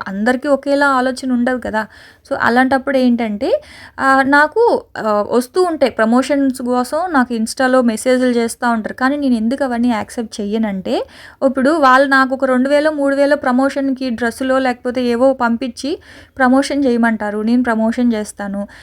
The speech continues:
తీరా మీరు నన్ను నమ్మి కొంటారు. వాళ్ళు ఒకవేళ మీ దగ్గర డబ్బులు కట్టించుకొని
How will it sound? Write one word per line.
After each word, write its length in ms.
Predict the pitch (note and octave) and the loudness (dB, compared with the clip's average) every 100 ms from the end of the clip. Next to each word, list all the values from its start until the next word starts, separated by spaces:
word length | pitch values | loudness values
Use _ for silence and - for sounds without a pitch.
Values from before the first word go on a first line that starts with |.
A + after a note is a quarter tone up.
| - - | -16 -4
తీరా 220 | C#4 D4 | 2 4
మీరు 420 | C#4 A#3+ A#3+ B3 | 2 2 2 2
నన్ను 260 | A3+ A3 C#4 | 2 2 4
నమ్మి 280 | C#4+ C#4 D4 | 4 0 0
కొంటారు. 680 | B3+ A#3 A3+ A#3 G#3 G3+ - - - A#3 | 2 2 2 2 0 -4 -10 -20 -14 0
వాళ్ళు 340 | C4 C#4 C#4+ | 4 4 4
ఒకవేళ 380 | C#4 C#4 D4+ D#4+ | 2 2 2 2
మీ 180 | D4 C#4 | -2 -2
దగ్గర 260 | B3+ C4 | -2 -2
డబ్బులు 360 | C#4 B3 A#3 C#4+ | 0 0 2 2
కట్టించుకొని 340 | C#4+ C#4 B3 | 0 0 -10